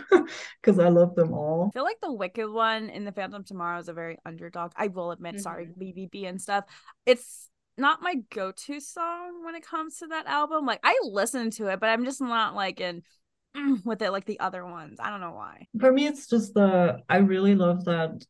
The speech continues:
Speaker 1: Andy's, like, his sing-, his, his range is really, really
Speaker 2: Right.
Speaker 1: big in that song, and I really love listening to that. He's improved so much. It's
Speaker 2: Mm-hmm.
Speaker 1: incredible.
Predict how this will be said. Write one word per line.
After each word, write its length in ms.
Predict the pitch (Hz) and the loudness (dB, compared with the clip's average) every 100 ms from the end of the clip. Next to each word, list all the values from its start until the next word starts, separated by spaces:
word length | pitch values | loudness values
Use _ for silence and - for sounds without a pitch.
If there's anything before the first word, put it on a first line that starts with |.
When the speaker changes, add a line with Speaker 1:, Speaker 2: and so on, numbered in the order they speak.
| _ - | _ 2
Speaker 1:
Andy's, 380 | 175 180 175 - | 4 4 2 0
like, 140 | 151 151 | -2 4
his 240 | 190 190 | 4 6
sing-, 220 | 196 196 | 6 6
his, 220 | 180 180 180 | 6 2 2
his 320 | 175 175 175 | 0 2 6
range 280 | 180 190 170 | 6 6 4
is 200 | - 135 | 0 -4
really, 320 | 147 156 151 139 | 0 2 0 -2
really 240 | 135 131 | -2 0
Speaker 2:
Right. 140 | 185 127 | 0 2
Speaker 1:
big 220 | 143 151 | 0 0
in 120 | 147 - | -6 -10
that 100 | 143 | -6
song, 280 | 165 147 143 | -4 -2 -4
and 100 | 147 | -6
I 40 | |
really 520 | 143 151 156 147 151 | -6 -4 -4 -4 -4
love 260 | 151 - - | -2 -2 -2
listening 380 | 156 - - 78 | -4 -4 -4 -4
to 120 | - | -4
that. 300 | - 123 - | -2 -2 0
He's 180 | 196 226 | 2 2
improved 460 | - - - - - | 2 -4 -10 -12 -12
so 160 | 123 | -6
much. 340 | 123 117 - - 208 | -4 -4 -8 -12 -10
It's 120 | 175 - | -8 -6
Speaker 2:
Mm-hmm. 40 | |
Speaker 1:
incredible. 720 | 131 - 165 147 127 - - | -8 -2 -2 -2 -4 -4 -6